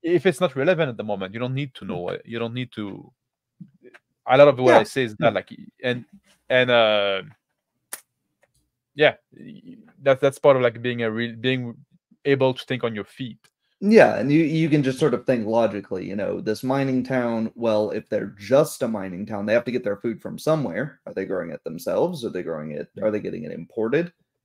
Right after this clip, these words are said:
Speaker 2: If they're getting it imported, you know, then you can have, you know, a plot hook be that the supply chains are breaking down and, you know, they can't do mining 'cause nobody has any food and their miners are all, you know, starving.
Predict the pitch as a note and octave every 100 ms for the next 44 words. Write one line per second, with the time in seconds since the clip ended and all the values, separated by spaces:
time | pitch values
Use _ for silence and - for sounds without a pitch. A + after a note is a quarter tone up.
0 | _ F3 D#3 D3 B2+ C3 A#2+ A2+ G#2+ -
1 | A#2+ A#2+ D3 A#2 G#2+ F2 F2+ F#2+ F2+ F2+
2 | G#2+ F2+ E2 G2 F2 - - G2 G#2+ G#2+
3 | - G2+ G2 - F#2+ G2 - - - A2
4 | - B2 B2+ B2 A2+ B2+ C3 C3+ A#2+ A#2+
5 | C3 C3 G2+ F2+ F#2 F#2 - _ _ _
6 | A2 - B2 G2 G#2 G2+ G#2+ A2+ A2+ A2
7 | G#2 G2+ F#2+ F2+ F#2 F2 _ A#2+ A#2 A2+
8 | - F#2 E2+ - - - _ _ F#2 F#2+
9 | G#2+ G#2+ A2 G#2+ G#2+ - G#2 F#2+ - G#2
10 | G#2 A2+ A2+